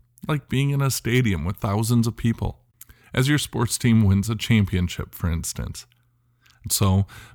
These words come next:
my heart goes out equally to those that will be missing out on the holiest of religious sports days with the N C double A tournament and the various high school sports tournaments,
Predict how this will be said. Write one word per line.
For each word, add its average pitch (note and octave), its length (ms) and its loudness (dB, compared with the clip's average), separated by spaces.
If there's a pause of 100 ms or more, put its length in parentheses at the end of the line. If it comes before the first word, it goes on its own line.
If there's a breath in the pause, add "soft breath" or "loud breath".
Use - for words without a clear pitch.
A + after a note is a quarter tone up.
my D3 140 2
heart A2+ 260 2
goes A#2+ 220 0
out A#2 180 -2
equally A2 460 -2
to - 140 -6
those G2+ 320 0
that - 180 -4
will G#2+ 100 -4
be B2 140 -4
missing B2 380 0
out G2+ 180 -2
on A#2+ 100 0
the A2+ 100 2
holiest B2 540 -2
of A2+ 140 -2
religious A2+ 420 -2
sports F#2 400 -4
days G2 400 -2
with - 220 -6 (320)
the C3+ 80 -2
N G#2 240 2
C A2 180 -2
double F#2+ 320 -2
A F#2 100 2
tournament G2+ 600 0
and G2+ 160 0 (480 loud breath)
the E3+ 80 -2
various D#3 400 0
high G2+ 160 0
school G#2 300 -4
sports - 440 -2
tournaments, - 560 -4